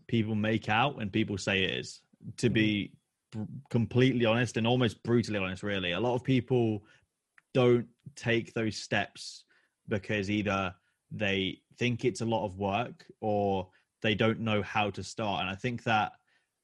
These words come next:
Speaker 1: um, one thing I've really kind of learned is that it honestly isn't that hard.
Speaker 2: Mm.
Speaker 1: I'm not out there running ten miles a day and, and training like an athlete and eating, you know, a slice of bread every day. And that, you know, like,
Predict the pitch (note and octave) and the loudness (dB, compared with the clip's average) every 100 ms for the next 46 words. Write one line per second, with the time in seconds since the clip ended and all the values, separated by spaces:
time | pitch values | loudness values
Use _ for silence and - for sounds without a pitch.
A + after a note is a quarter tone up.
0 | - G2+ G2 G2 G2 F#2+ F2 - _ _ | -6 0 2 2 0 -4 -8 -12 _ _
1 | _ - A2+ B2 B2+ C3 A#2+ A#2 G2 G#2+ | _ -14 -2 0 0 0 2 2 2 0
2 | A#2 A2+ A2 G#2 - - A#2 A2 G#2+ A#2+ | 2 2 0 -2 -8 -10 -6 -4 0 2
3 | A2+ G#2 G#2 G2 - F#2+ D#2 C3 C#3 C3 | 2 -2 -8 -6 -8 -8 -6 0 0 0
4 | B2+ - - A2+ A#2 G#2 F#2 F2+ F2+ F2 | -4 -6 -2 -2 -2 -2 -4 -4 -6 -6
5 | - _ _ _ - A#2 A#2+ C3 B2+ - | -12 _ _ _ 0 2 4 2 0 0
6 | A#2+ A#2+ A2+ A#2 A2 G#2 A2+ G#2+ G#2 G2 | 2 2 2 0 0 0 0 0 -4 -6
7 | - A2 G#2+ G#2+ G2+ F#2+ F#2 F#2+ A#2 C3+ | -4 -2 0 0 -2 -2 -2 -2 -2 -6
8 | _ G2 F#2+ G2 F#2 F#2 - - - G2+ | _ -4 -2 -2 -4 -6 -14 -16 -4 -2
9 | F#2+ F#2 G2+ F2+ F2+ - A2 G#2+ G#2+ G#2 | -2 -2 -4 -8 -10 -4 0 0 0 -2
10 | G2 G2+ G2 F#2 G2+ F#2+ F#2 G2+ G2 G2+ | -2 -2 -2 -4 -6 -6 -6 -6 -4 -4
11 | F#2+ G#2+ G#2 G2+ F#2+ _ _ _ _ _ | -4 -4 -4 -4 -8 _ _ _ _ _
12 | - A2+ F#2+ F#2+ - G#2+ - G2 G#2+ G2+ | -8 -4 -4 -4 -2 -2 -2 -4 -2 0
13 | F#2 F#2 F#2+ F#2+ F#2+ F#2+ F2 G#2 G2 G#2 | -2 -2 -2 -2 -2 -6 -6 -4 -4 -2
14 | F2+ | -4